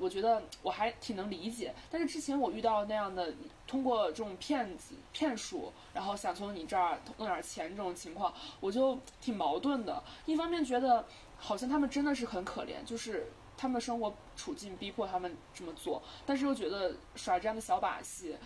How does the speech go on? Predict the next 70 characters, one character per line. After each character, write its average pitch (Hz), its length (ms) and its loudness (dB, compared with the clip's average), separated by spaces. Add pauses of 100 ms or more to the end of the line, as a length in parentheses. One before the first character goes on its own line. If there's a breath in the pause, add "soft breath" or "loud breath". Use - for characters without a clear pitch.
(180 loud breath)
呃， 185 160 6
在 208 140 6
很 220 180 0
小 - 220 0
的 - 80 -4
时 208 160 -6
候 208 160 0
就 214 280 0 (300 loud breath)
把 156 380 2
骗 269 360 0
人 156 280 0
当 196 160 2
成 208 120 -4
一 208 80 -4
种 160 320 -2
谋 170 160 -2
生 214 140 -4
的 208 60 -2
方 214 220 0
式， - 280 -4 (200 loud breath)
又 247 60 2
觉 220 120 0
得 233 100 6
这 240 100 0
是 240 160 -2
一 220 160 -2
件 220 240 2 (280 loud breath)
非 247 120 2
常 240 140 8
不 226 80 -6
对 320 260 2
的 175 140 4
事 - 160 -8
情。 - 260 -12 (380 loud breath)
所 339 160 -2
以 - 20 4
我 311 60 4
就 311 100 4
会 330 120 0
想， 247 240 0 (440 loud breath)
这 339 120 0
样 339 140 4
的 285 120 4
一 285 40 6
种 220 200 0
贫 214 160 -6
穷 226 160 0
和 233 100 6
落 247 160 6
后， 254 160 4
它 247 120 2
也 247 100 4
许， 202 300 -4 (520)
它 - 80 -4
是 427 200 0
我 226 120 4
们 202 80 -4
想 202 160 -2
去 220 60 -4
体 - 280 -10
验 196 140 -2
的 190 60 -4
一 180 80 -2
个 185 100 -2
部 196 220 -6
分 180 180 -2
吗？ 147 80 -6
还 185 180 2
是 196 60 0
说 208 300 2